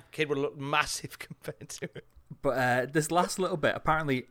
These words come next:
Speaker 2: supposedly, six people have gotten Bob Backlund's autograph since he went on his insanity kick by naming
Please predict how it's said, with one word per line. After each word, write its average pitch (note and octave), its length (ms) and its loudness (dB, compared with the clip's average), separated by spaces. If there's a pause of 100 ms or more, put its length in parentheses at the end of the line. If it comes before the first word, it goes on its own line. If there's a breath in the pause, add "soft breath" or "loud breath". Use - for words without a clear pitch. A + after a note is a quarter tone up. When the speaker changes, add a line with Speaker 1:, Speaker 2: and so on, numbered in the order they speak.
(440)
Speaker 2:
supposedly, - 920 4
six - 360 0
people G3 400 4
have A2 160 0
gotten C#3 240 2
Bob D3+ 320 2
Backlund's C#3 400 2
autograph C3+ 600 2
since A#2+ 240 0
he - 60 -4
went A#2+ 180 4
on B2+ 100 2
his B2 120 2
insanity A#2+ 480 2
kick - 320 -2 (280 loud breath)
by C#3 100 6
naming D#3 460 6